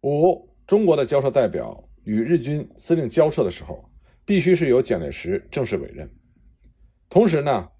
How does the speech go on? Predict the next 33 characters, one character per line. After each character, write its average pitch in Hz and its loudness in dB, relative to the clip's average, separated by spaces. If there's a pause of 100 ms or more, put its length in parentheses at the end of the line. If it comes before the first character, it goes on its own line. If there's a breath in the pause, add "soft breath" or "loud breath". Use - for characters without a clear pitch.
(200)
日 185 4
本 120 2
参 156 -2
谋 151 4
本 90 0
部 117 -2
的 123 2
部 123 -2
长 78 -4
松 147 -6
井 - -12 (480)
也 110 -2
通 175 2
过 131 2
黄 127 -4
福 175 -8 (300)
向 151 0
蒋 113 -2
介 87 -4
石 123 -2
表 92 -4
示， - -8 (540)
整 175 0
个 226 2
事 190 -2
件 135 -4 (200)
虽 - 2
然 175 4
归 170 2 (120)
外 151 2
交 143 2
处 - -6
理 - -14